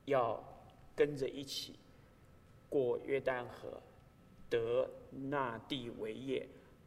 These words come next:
等那边的地都得好了，他们再回来，在约旦河东安居乐业。弟兄姐妹，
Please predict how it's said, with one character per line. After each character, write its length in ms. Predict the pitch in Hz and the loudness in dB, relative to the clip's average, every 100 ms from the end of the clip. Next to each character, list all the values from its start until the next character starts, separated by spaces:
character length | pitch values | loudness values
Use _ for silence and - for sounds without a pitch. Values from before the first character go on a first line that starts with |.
| - | 2
等 260 | 127 123 139 | 4 4 6
那 300 | 180 165 151 | 8 8 8
边 280 | 156 156 | 6 6
的 140 | 147 139 | 6 4
地 240 | - 147 | 4 4
都 180 | 135 151 | 10 10
得 240 | 143 127 | 10 6
好 280 | 139 117 107 | 6 4 4
了， 120 | - - - - - - | 0 -6 -12 -20 -20 -18
他 220 | - 127 | -4 -2
们 180 | 127 131 | 0 0
再 220 | 127 131 | 4 4
回 300 | 120 - 120 | 4 2 2
来， 280 | 120 110 - - - - | 4 2 -2 -6 -14 -10
在 260 | - 135 127 | 2 4 4
约 220 | 120 131 | 2 0
旦 260 | 127 127 117 | 4 2 2
河 200 | - 117 | -2 -2
东 200 | 107 113 113 - - - - - - | -2 -4 -4 -12 -16 -18 -20 -20 -10
安 220 | 120 120 117 | -8 -6 -6
居 240 | - 117 | -8 -6
乐 280 | 113 120 104 | -4 -2 -2
业。 380 | - - - - - - - - - - - | -6 -8 -10 -12 -16 -18 -20 -20 -20 -20 -10
弟 100 | - | -6
兄 220 | 143 147 139 | -2 -2 0
姐 180 | 127 | -2
妹， 320 | 104 120 110 | -2 -4 -6